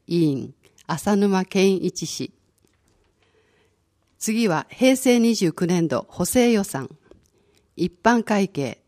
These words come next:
第九号、六千八百八十一万円を追加し、予算総額を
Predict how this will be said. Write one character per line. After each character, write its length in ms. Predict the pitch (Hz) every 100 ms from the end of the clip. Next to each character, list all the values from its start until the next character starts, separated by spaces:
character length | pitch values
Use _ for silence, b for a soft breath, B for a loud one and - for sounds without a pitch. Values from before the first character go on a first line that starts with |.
| _ 165
第 260 | 208 196
九 280 | - 220 202
号、 260 | 139 117 - _ b b b b _
六 200 | 185 -
千 260 | - 233 190
八 120 | 175
百 300 | - 202 202
八 320 | 165 185 214
十 140 | 220
一 200 | 220 -
万 240 | 214 202 202
円 220 | 190 185
を 80 | 175
追 200 | - 185
加 160 | 175
し、 300 | 170 - 156 b b b
予 140 | - 175
算 240 | 339 240
総 200 | - 220
額 300 | 180 143 -
を 160 | 131